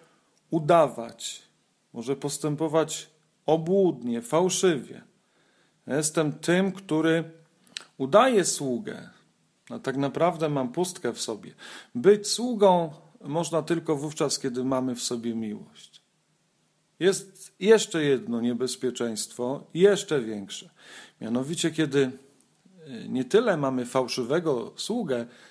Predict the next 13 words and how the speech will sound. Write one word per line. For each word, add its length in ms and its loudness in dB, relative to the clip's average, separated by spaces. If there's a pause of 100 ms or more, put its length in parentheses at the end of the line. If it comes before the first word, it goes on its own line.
(220)
co 160 -6
fałszywego 840 0
Pana. 480 -4 (500)
Bo 180 -4
nie 140 2
ma 160 2
sługi 360 -8
bez 240 -8
Pana. 280 -14 (840)
Jak 140 -10
zamiast 480 2
służyć 440 2
Chrystusowi, 880 -2